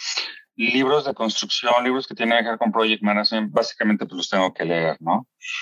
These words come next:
Y ahí soy un poco más selectivo, me voy hacia los capítulos o temas sobre los que necesito investigar,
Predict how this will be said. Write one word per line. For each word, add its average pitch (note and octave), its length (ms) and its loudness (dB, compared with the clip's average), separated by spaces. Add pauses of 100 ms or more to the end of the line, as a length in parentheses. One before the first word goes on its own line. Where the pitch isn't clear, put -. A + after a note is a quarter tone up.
(160)
Y G#2+ 160 -2
ahí G#2+ 220 4
soy A2+ 240 -2
un G#2+ 120 2
poco G#2 360 -2
más G2+ 340 2
selectivo, F#2+ 640 2
me F#2+ 100 0
voy G2 280 2
hacia G#2 260 -2
los F2+ 160 -2
capítulos F#2+ 680 0
o - 80 -8
temas F#2 480 0
sobre E2+ 280 -4
los E2+ 240 0
que F2+ 120 0
necesito F#2 560 0
investigar, G#2+ 600 2